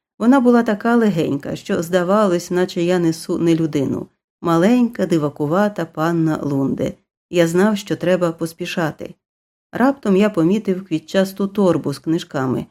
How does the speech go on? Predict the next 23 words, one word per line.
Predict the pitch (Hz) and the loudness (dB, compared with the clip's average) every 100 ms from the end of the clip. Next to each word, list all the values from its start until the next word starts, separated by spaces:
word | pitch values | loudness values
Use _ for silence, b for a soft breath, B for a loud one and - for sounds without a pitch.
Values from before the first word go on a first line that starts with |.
| _ _ _ | _ _ _
Вона | 180 233 226 | 2 4 4
лежала | 202 226 202 | 4 4 2
так, | 196 240 247 240 | 2 0 0 -2
що | - | -2
її | 160 180 208 | 0 2 2
наполовину | 175 170 175 160 156 214 208 202 | 2 0 0 0 0 2 2 0
затіняв | 180 160 151 151 165 151 | 0 -2 0 0 0 0
надгробок. | 165 156 156 156 139 180 - _ _ _ _ _ | 0 0 0 -2 -2 -6 -12 _ _ _ _ _
Помітив, | 170 208 262 226 | -2 -2 0 -2
коли | 202 196 202 | 0 2 2
вже | 185 | 0
тримав | 180 170 170 196 | 0 0 2 2
на | 170 | 2
руках | 156 147 180 175 | 0 -2 -6 -6
панну | - 156 156 185 | -6 -2 0 0
Лунде, | 175 135 - - b b b - | 0 -2 -2 -6 b b b -2
і | 285 | 4
залишив | 254 226 220 226 190 | 6 6 4 2 2
її | 196 196 | 2 2
там, | 214 202 202 190 | 0 2 2 2
де | 160 | 0
вона | 156 156 | 0 0
лежала. | 160 160 143 117 - | -2 -2 -2 -4 -8